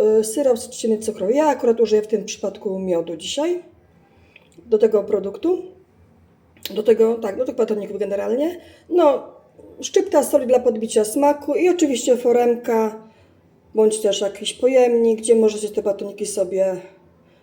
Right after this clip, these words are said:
włożyć, potem je ewentualnie pokroić. Ja mam taką foremkę,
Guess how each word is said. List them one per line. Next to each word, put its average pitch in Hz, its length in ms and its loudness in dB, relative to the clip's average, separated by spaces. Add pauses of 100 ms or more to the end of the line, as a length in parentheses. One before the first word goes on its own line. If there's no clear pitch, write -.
(140)
włożyć, 208 360 2
potem 185 300 -6
je 180 120 -4
ewentualnie 180 500 -2
pokroić. 180 400 -6
Ja 285 60 4
mam 262 120 2
taką 240 200 -2
foremkę, 233 720 0